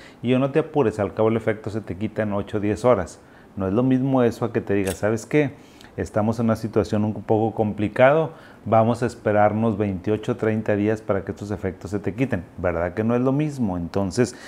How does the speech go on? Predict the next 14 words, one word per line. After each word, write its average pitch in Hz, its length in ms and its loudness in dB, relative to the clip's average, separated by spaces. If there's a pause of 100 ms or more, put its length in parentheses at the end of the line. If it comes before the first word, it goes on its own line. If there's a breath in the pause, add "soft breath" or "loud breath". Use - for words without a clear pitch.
(180 loud breath)
siempre 147 600 2
cuando 107 340 0
pensemos 113 480 -2
en 110 60 -4
un 110 80 -4
medicamento 110 600 0
de 101 120 2
depósito 104 680 -2
para 90 220 0
nuestro 92 400 -6
familiar, 104 720 0
hermano, 104 720 0
hijo, 113 560 0 (400 loud breath)
papá, 139 460 2